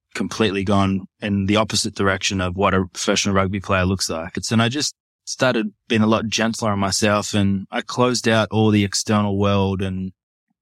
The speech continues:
and everything, just started playing rugby for myself. And part of that journey back was I wanted to prove that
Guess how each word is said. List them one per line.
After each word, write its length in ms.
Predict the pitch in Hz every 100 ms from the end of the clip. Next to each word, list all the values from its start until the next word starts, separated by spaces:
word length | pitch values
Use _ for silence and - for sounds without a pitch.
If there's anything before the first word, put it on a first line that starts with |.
| _
and 120 | 117 110
everything, 340 | 117 101 98
just 140 | 101
started 220 | - 104 104
playing 180 | 110 101
rugby 260 | 101 95 95
for 120 | 101
myself. 560 | 95 - 104 90 - _ _ _ _ _ _
And 160 | - 117
part 200 | 165 156
of 80 | 123
that 140 | 107
journey 280 | 113 113 107
back 320 | 107 107 101
was 400 | 107 104 98 - - _ _ _ _ _ _ _ -
I 60 | 113
wanted 240 | 113 101
to 80 | 101
prove 380 | - 110 101 98
that 240 | 98